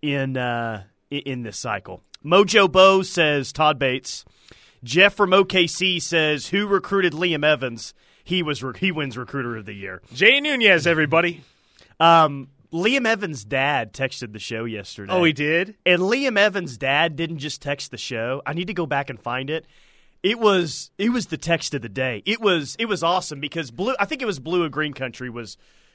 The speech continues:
Speaker 1: joking about, "Hey, Liam Evans, all right, we need to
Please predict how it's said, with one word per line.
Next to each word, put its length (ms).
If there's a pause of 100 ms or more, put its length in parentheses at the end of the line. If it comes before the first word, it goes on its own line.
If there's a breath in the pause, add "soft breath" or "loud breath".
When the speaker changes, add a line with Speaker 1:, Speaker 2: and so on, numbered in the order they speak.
(100)
Speaker 1:
joking 420
about, 460
"Hey, 500
Liam 300
Evans, 460
all 80
right, 240
we 80
need 180
to 300